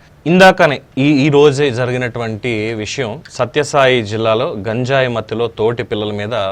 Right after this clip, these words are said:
మైనర్లే దాడి చేశారు. దాడి చేసి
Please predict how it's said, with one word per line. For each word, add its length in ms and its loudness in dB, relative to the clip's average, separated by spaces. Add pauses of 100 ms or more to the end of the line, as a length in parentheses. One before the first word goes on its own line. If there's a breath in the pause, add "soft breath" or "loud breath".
(180)
మైనర్లే 460 -6 (180)
దాడి 380 -4
చేశారు. 440 -8 (600)
దాడి 300 0
చేసి 540 -4